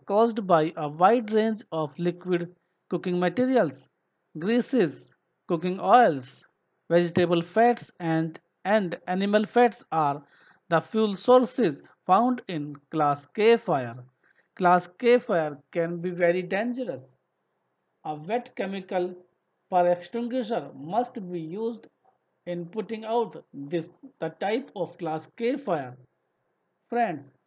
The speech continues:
never use a water or water fire extinguisher to put out a class K fire.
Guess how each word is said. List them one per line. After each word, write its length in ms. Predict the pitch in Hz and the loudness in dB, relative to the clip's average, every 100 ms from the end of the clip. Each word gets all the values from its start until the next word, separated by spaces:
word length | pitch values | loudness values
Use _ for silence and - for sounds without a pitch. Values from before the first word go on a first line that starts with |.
| _ _ | _ _
never 340 | 170 202 247 247 | -6 -2 0 0
use 320 | 247 247 254 | -2 -4 -6
a 100 | 175 | -10
water 500 | 156 156 190 196 180 - | -8 0 0 2 0 0
or 220 | 185 165 | -2 -2
water 420 | 156 175 185 196 220 | -2 0 0 -2 -4
fire 260 | 190 180 | 0 0
extinguisher 800 | 175 - 220 226 254 - 180 139 - _ | 0 -6 -12 -6 -6 -4 -8 -8 -14 _
to 140 | 175 180 - | -8 -6 -4
put 180 | 233 | -2
out 300 | 240 240 233 - _ | 2 0 -2 -10 _
a 100 | 165 | -14
class 400 | 156 170 165 165 _ | -10 -6 -6 -10 _
K 200 | 233 233 | -2 -2
fire. 460 | 226 240 233 143 | -2 -2 -2 -6